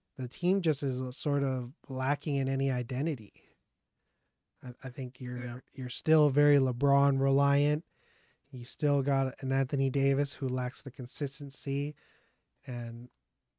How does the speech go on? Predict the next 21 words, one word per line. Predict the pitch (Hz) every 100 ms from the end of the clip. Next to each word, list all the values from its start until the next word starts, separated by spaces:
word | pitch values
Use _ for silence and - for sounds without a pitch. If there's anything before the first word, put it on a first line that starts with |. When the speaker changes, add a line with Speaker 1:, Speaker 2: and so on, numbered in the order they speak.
| -
Speaker 1:
you | 127
know, | 117 113 127 135 _ _ _ _ _ -
even | 131 135 143
Austin | 143 139 -
Reaves | 147 143 170 196
has | 180 143
sort | 151
of | 139
lost | 139 131 -
a | 127
bit | 131
of | 123 120
his | 135 135
pizzazz, | - 123 123 120 117 113
and | 117 117 120 _ _ _ _ _ _ _
it, | - -
it, | - _
it, | 190 - -
it's | 226 -
just, | - 339 - -
uh, | 226 180 147